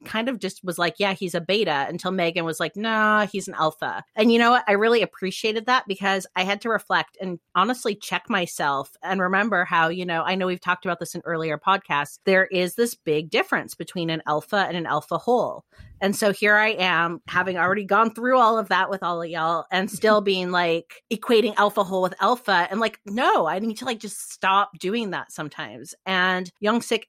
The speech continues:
Speaker 1: I think, absolutely really was an alpha. He had the confidence to know deep down he was the right man for Dong Baek. And he played the long game, which is not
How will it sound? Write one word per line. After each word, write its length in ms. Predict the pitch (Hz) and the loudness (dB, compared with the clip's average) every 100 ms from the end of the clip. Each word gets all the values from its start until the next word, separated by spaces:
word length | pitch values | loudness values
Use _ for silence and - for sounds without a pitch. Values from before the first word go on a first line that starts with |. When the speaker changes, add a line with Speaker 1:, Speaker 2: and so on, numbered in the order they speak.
| 208 | -2
Speaker 1:
I 80 | |
think, 180 | 208 247 - | -2 -2 -4
absolutely 640 | 185 - 220 214 208 220 | -4 -4 -2 -2 -2 -4
really 300 | 208 175 196 | -2 -2 0
was 260 | 196 185 254 | 0 -2 -2
an 80 | 233 | -4
alpha. 380 | 147 143 139 110 | -4 -4 -8 -8
He 200 | - 190 | -6 -6
had 240 | 160 180 | 0 0
the 100 | 196 | 0
confidence 600 | 233 170 160 170 165 - - | 0 0 0 -2 -2 -4 -10
to 120 | - | -6
know 380 | 185 170 156 160 | -2 0 2 0
deep 260 | 165 196 185 | -2 -6 -4
down 300 | 165 151 156 | -2 -2 -2
he 240 | - 190 | -4 -2
was 160 | 196 196 | 0 0
the 100 | 214 | -2
right 260 | 180 170 | 0 0
man 280 | 160 156 156 | -2 -2 -2
for 120 | - | -4
Dong 280 | 165 156 156 | -4 -2 -2
Baek. 220 | 127 117 - _ | -6 -8 -12 _
And 160 | 185 190 | 0 0
he 480 | - 208 208 208 - | 0 -2 0 0 -2
played 320 | - 214 277 | 2 2 2
the 80 | 269 | -2
long 380 | 196 151 214 196 | 2 2 2 -2
game, 480 | 113 104 101 98 - | -6 -8 -12 -14 -8
which 260 | 180 190 - | -2 0 2
is 160 | 202 | 0
not 320 | 147 165 180 | 2 4 6